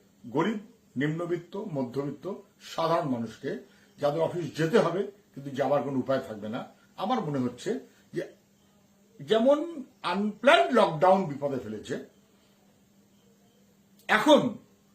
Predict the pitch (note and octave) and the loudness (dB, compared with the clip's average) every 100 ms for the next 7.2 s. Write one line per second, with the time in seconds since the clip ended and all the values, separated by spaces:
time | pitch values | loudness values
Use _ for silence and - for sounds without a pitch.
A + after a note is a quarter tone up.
0 | _ _ _ _ _ _ _ _ - A#3+ | _ _ _ _ _ _ _ _ 4 4
1 | D4+ - C#4+ D#3+ A#2 - - _ _ _ | 4 4 6 6 0 -8 -20 _ _ _
2 | _ - C#3+ D#3 A3 F#3+ F#3+ F#3 E3+ C3 | _ -10 -6 -2 -2 -2 -2 0 0 0
3 | C3+ C#3 A#2 A#2+ A3 - _ _ _ D#3+ | 0 0 -2 -4 -8 -14 _ _ _ -2
4 | G3 A3+ F3+ C3 D#3+ A#2+ B2 C3 G#3 - | -2 -2 -4 -4 -4 -6 -6 -6 -6 -10
5 | _ _ _ - B3+ - F#3 C3 B2+ C#3+ | _ _ _ -2 -2 -2 -6 -6 -6 -4
6 | A3 - _ _ - C#3 B3+ F#4+ F#4+ - | -6 -8 _ _ -8 2 4 6 6 4
7 | F3 D3+ | -2 -2